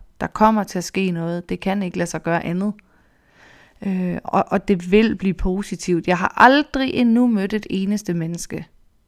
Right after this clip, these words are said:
som har fået negativ effekt ud af at investere i sig selv. Så det vil altså sige, at nogen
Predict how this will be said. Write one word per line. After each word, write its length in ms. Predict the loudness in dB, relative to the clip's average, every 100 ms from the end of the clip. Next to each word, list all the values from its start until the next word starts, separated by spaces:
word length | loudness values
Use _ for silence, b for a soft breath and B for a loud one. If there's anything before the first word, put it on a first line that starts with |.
| _
som 280 | -4 -2 0
har 100 | -2
fået 260 | 0 0
negativ 480 | 0 0 -2 -2 -2
effekt 380 | -2 -2 -4 -2
ud 240 | -4 -4 -4
af 220 | -4 -4 -6
at 140 | -6 -4
investere 480 | -2 -4 -4 -2
i 60 | -2
sig 160 | -6 -8
selv. 160 | -8 -12 _ _ _ _ _ _ _ _ _ _ _ _ _ _ -20 B B B B
Så 120 | _ 4
det 120 | 6
vil 60 | 6
altså 320 | 4 0 -10
sige, 380 | 0 4 6 4
at 140 | 2
nogen 520 | 4 6 6 4 0